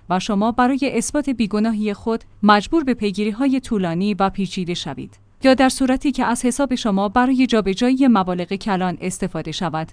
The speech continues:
ممکن است سازمان امور مالیاتی شما را به عنوان فردی که درآمدهای مشکوک دارد، شناسایی کند و شما مجبور به پرداخت مالیات‌های سنگین شوید. همچنین در برخی موارد،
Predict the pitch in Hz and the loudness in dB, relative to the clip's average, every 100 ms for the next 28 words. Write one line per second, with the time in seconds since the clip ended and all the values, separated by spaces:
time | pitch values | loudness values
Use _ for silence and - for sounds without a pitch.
0 | _ - 226 208 240 214 196 - 202 - | _ 2 4 4 0 0 -2 -2 -2 -2
1 | 196 190 185 226 277 302 226 185 170 170 | -2 -2 0 2 4 4 2 2 -2 -4
2 | 220 226 202 190 175 180 180 190 254 254 | -4 0 0 0 -2 -4 -4 0 4 4
3 | 240 233 196 240 254 220 202 208 226 - | 4 0 0 0 0 2 2 2 0 0
4 | 277 240 190 175 180 165 - 147 156 - | 0 2 2 -2 -6 -8 -8 -8 -8 -10
5 | _ - - 247 226 - 214 196 190 175 | _ -10 0 2 2 0 -2 -2 -2 -2
6 | 180 - 180 185 202 208 233 202 185 285 | -4 -4 -4 -2 0 2 2 2 0 -2
7 | 294 214 226 214 247 240 254 202 175 185 | 0 -2 0 0 0 2 2 2 0 -2
8 | 190 269 233 233 185 156 175 - 139 131 | -4 -2 -2 -2 -2 -2 -4 -6 -8 -12
9 | - - 269 311 285 269 269 247 - 240 | -14 -2 4 4 6 6 6 4 2 2
10 | 247 294 262 196 160 165 170 | 2 2 4 4 -2 -6 -8